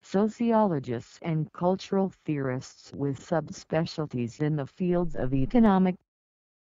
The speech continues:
anthropology, ethnomusicology, health sociology, et cetera.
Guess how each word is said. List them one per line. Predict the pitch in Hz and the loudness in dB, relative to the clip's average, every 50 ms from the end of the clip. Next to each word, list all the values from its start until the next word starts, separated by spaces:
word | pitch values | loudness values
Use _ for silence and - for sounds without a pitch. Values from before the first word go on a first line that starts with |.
| _ _ _ - | _ _ _ -4
anthropology, | - 151 160 165 - - 180 147 - 160 160 151 143 135 131 - 160 147 135 143 147 _ _ _ - - - - - - | -2 0 0 0 -2 -2 -6 -6 -4 -2 -2 0 0 -2 -2 -2 -2 -2 -2 -4 -8 _ _ _ -16 -14 -10 -6 -2 0
ethnomusicology, | 175 190 196 - - - 160 165 175 202 220 151 160 165 175 170 165 185 - - 156 160 160 156 151 147 139 127 131 127 123 135 135 - _ _ _ _ _ _ _ _ | 2 2 0 0 0 2 4 6 6 6 4 4 2 0 0 0 -2 -4 -6 -4 -2 -2 -2 -2 -2 -4 -4 -4 -4 -6 -6 -6 -8 -12 _ _ _ _ _ _ _ _
health | - 190 214 233 233 - - | 2 4 4 4 4 2 -4
sociology, | - - 190 214 214 - - 240 233 226 220 214 196 165 139 120 - 120 113 113 117 - | -2 0 0 0 0 0 -2 0 2 2 4 2 2 0 -2 -4 -4 -4 -4 -6 -6 -8
et | - 147 - | -10 -10 -10
cetera. | _ - 165 147 135 131 127 117 113 | _ -4 -2 -2 0 -2 -4 -6 -6